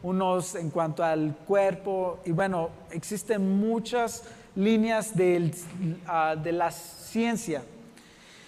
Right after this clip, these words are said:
El autor William Barclay dice lo siguiente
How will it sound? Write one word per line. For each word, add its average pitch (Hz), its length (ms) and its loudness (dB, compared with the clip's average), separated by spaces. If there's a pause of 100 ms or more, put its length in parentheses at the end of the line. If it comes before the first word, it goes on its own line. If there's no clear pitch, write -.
(880)
El 214 520 8
autor 208 440 6
William 254 380 4
Barclay 240 440 4
dice 220 260 2
lo 220 140 4
siguiente 190 720 0